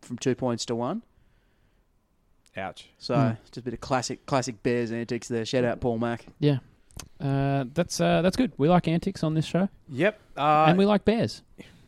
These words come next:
Speaker 2: We do. If you want to hear more from Nick Campton or read his work, you can find it in the second best metropolitan newspaper in Sydney, the Daily Telegraph.
Speaker 3: The MacArthur
Speaker 1: I've
Speaker 3: Chronicle.
Speaker 2: Um,
Speaker 1: <laughs>
Speaker 2: that's why I
Speaker 1: I've,
Speaker 2: said metropolitan.
Speaker 1: I've got a, I've got a,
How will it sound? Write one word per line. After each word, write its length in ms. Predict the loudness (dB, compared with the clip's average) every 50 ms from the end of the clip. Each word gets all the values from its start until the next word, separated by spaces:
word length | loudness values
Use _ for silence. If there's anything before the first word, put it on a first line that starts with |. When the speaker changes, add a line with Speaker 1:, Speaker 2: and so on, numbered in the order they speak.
| -8 -6 -6 -6 -6 -8 -6
Speaker 2:
We 100 | -6 -2
do. 200 | 2 2 2 2 0 -4 -12 -20 _ _ -2
If 340 | 0 0 0 -2 -6 -14
you 500 | -6 -2 0 0 2 2 0 0 -2 -4 -2
want 160 | -2 0 2
to 40 | 4
hear 100 | 4 4
more 200 | 6 6 4 4
from 160 | 2 0 -4
Nick 140 | -4 -4 -4
Campton 500 | -2 0 0 0 0 0 -2 -2 -2 0
or 100 | -2 0
read 200 | 2 2 2 0
his 120 | 0 -2 2
work, 280 | 2 2 2 2 -2
you 60 | -6
can 200 | -8 -6 -6 -4
find 260 | -4 -2 0 0 0 0
it 80 | -2
in 100 | -2 -4 -4
the 80 | -6
second 320 | -2 0 0 0 0 0 0
best 360 | 2 0 0 0 -6 -16 -12 -6
metropolitan 540 | -4 -4 -4 -4 -4 -2 -2 -2 0 -2
newspaper 360 | -4 -6 -2 -2 -2 -2 -2 -4
in 80 | -8
Sydney, 320 | -6 -6 -6 -4 -4 -4 -4 -6 -6
the 60 | -2
Daily 240 | 0 0 0 0 0
Telegraph. 360 | -2 -4 -4 -4 -4 -6 -8 -6 -2
Speaker 3:
The 80 | 2
MacArthur 340 | 6 8 10 10 10 10 8 8
Speaker 1:
I've 40 |
Speaker 3:
Chronicle. 320 | 6 6 6 4 2 0 -2
Speaker 2:
Um, 200 | -4 -8 -10 -14 -14
Speaker 1:
<laughs> 80 | _ 2
Speaker 2:
that's 1000 | 2 6 8 8 8 8 4 -2 -14 -10 -8 -8 -8 -8 -10 -14 -16 -18 -2 4
why 80 | 8 8
I 60 | 8
Speaker 1:
I've, 60 | 8
Speaker 2:
said 100 | 8 4
metropolitan. 380 | 2 0 0 4 6 6 6 8
Speaker 1:
I've 60 | 8
got 160 | 8 8 10
a, 160 | 10 8 8
I've 140 | 6 4 6
got 180 | 8 8 8 8
a, 180 | 8 6 2